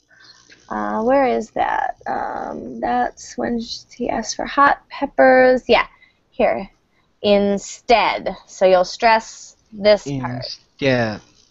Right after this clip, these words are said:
Speaker 1: Yep, yep. Good, instead. Uh, great. All right, so I'm gonna read it one more time at a natural speed. Um, so listen one more time, and then again, if you have questions afterwards, let me know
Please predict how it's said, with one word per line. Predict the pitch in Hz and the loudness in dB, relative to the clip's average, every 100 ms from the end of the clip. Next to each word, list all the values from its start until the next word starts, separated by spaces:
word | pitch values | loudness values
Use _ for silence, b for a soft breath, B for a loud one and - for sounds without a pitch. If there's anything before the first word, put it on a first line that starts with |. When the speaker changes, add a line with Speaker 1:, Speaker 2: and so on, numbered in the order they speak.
| _ - | _ -2
Speaker 1:
Yep, | 277 - - - | -2 -2 -10 -4
yep. | 427 440 _ 262 _ _ | -2 -2 _ -20 _ _
Good, | - - - | -10 -10 -10
instead. | 190 185 - 196 - - 202 _ b b b b b _ _ _ _ _ _ | -16 -16 -2 -2 -2 -10 -16 _ b b b b b _ _ _ _ _ _
Uh, | 214 220 - _ _ _ _ _ _ | -20 -20 -20 _ _ _ _ _ _
great. | - 277 320 269 _ - | -2 2 2 2 _ 0
All | 247 | 2
right, | 277 226 | 4 2
so | 262 | 2
I'm | 240 | 2
gonna | 254 254 | 2 2
read | 269 | 4
it | 262 | 4
one | 262 302 359 | 4 4 4
more | 415 | 0
time | - 320 311 320 381 | 2 2 2 2 0
at | - 240 | 0 2
a | 226 | 2
natural | 226 233 - 247 247 | 0 -2 -2 -6 -6
speed. | - 269 277 330 381 605 _ _ _ | -8 -6 -4 -4 -6 -12 _ _ _
Um, | 226 214 202 202 214 214 226 _ | -4 -2 -2 -2 -6 -12 -20 _
so | _ 233 | _ -2
listen | 220 254 247 277 269 | 0 0 0 -2 2
one | 262 | 2
more | 269 269 | 2 -2
time, | 277 302 320 339 311 | 2 2 4 0 -2
and | 233 226 226 233 233 | -2 -2 -4 -6 -4
then | 240 226 | -2 -2
again, | 214 233 226 | -2 -2 -2
if | 226 - | -2 -2
you | |
have | 214 220 | -2 0
questions | 254 233 - 240 233 | -2 -2 -2 -6 -2
afterwards, | 233 226 - 254 262 262 247 - - | 0 0 0 -2 0 0 -4 -12 -8
let | - 233 | -8 -6
me | |
know | 233 285 440 | -4 -2 -4